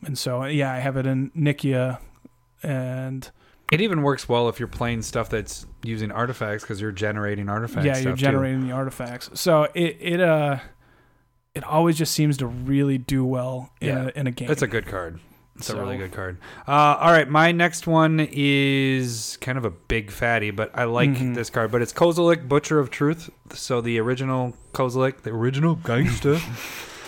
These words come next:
Speaker 2: Uh, the reason why I put this in there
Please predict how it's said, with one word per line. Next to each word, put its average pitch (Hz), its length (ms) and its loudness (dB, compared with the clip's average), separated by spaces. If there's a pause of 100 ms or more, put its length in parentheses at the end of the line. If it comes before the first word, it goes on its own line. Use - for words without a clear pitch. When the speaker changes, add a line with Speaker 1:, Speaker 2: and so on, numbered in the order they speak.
(280)
Speaker 2:
Uh, 170 200 8
the 160 160 0
reason 233 280 4
why 254 160 4
I 214 40 6
put 208 240 2
this 165 240 -2
in 143 160 2
there 123 340 0